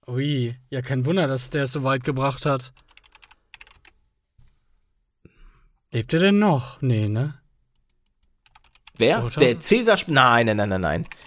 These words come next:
Speaker 2: Der ist
Speaker 1: Oh,
Speaker 2: der
Speaker 1: fünfundachtzig,
Speaker 2: ist
Speaker 1: okay.
Speaker 2: Ja, ja, der hat die Wende nicht mehr mitbekommen. Das wurde halt auch so da, da so ein bisschen thematisiert und wo, auch so Dinge so, wusstest du, dass die, dass Axel Springer mal, äh,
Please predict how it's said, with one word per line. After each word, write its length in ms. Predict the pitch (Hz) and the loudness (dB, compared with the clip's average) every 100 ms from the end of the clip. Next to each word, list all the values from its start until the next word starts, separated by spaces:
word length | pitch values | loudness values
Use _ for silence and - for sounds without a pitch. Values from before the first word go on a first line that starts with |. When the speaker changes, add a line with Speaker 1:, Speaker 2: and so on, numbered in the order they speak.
| - _ - | -20 _ -6
Speaker 2:
Der 180 | 98 - | -2 -2
ist 440 | 196 - - - _ _ _ _ _ _ _ _ _ - | -4 -8 -8 -12 _ _ _ _ _ _ _ _ _ 0
Speaker 1:
Oh, 120 | 180 | 2
Speaker 2:
der 60 | 147 | 2
Speaker 1:
fünfundachtzig, 720 | 175 156 147 - 143 127 - | 0 0 0 -2 -4 -4 -6
Speaker 2:
ist 60 | |
Speaker 1:
okay. 380 | 139 131 127 123 127 - _ _ _ _ _ _ | -10 -6 -4 -4 -6 -14 _ _ _ _ _ _
Speaker 2:
Ja, 140 | 143 | -4
ja, 260 | 139 120 139 | 0 0 0
der 240 | - 117 | -2 -2
hat 180 | 120 - | -2 -2
die 140 | 123 | -2
Wende 260 | 117 123 135 | 2 0 0
nicht 200 | 131 - | -4 -6
mehr 100 | 127 | -6
mitbekommen. 580 | 117 - 104 - 101 107 - | -6 -6 -6 -4 -8 -10 -6
Das 160 | 113 | 0
wurde 220 | 131 127 | 4 4
halt 180 | 117 123 | 4 2
auch 140 | 123 123 | 0 0
so 160 | 131 | -2
da, 360 | 113 101 92 - - - - - | 0 2 0 -4 -16 -20 -20 -4
da 100 | 113 | -4
so 120 | 104 | -2
ein 140 | 104 | -4
bisschen 540 | 98 98 107 101 101 - | -6 -4 -4 -4 -8 -6
thematisiert 1040 | 123 107 95 - 101 107 110 107 104 - | -4 -2 -4 -6 -8 -2 2 4 4 2
und 260 | 90 101 - - - - | -2 -4 -8 -16 -18 2
wo, 180 | - 147 | 2 4
auch 160 | 147 - | 4 6
so 140 | 175 | 6
Dinge 380 | 143 139 226 240 | 6 4 4 6
so, 240 | 165 139 - - | 6 6 4 4
wusstest 380 | 165 - 254 | 4 6 2
du, 80 | 240 | 2
dass 200 | 185 - | 4 4
die, 280 | 147 147 - | 2 0 -4
dass 340 | 156 147 135 | -6 -4 -2
Axel 260 | - - 220 | -4 0 0
Springer 400 | - - 156 185 | 0 0 2 2
mal, 480 | 165 127 123 120 117 - - - _ | 4 6 6 6 2 -8 -20 -20 _
äh, 280 | - - 76 | -20 -14 -12